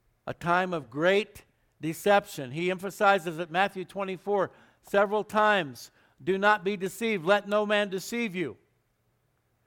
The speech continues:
The last days will be characterized with tremendous, overwhelming deception.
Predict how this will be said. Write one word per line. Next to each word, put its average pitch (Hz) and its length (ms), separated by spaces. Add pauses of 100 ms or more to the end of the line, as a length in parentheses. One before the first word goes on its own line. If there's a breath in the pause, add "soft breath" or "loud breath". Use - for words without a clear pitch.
(720)
The 156 80
last 202 380
days 208 300
will 180 80
be 170 160
characterized 190 880
with 156 300
tremendous, 190 720 (480)
overwhelming 185 920 (280 soft breath)
deception. 151 800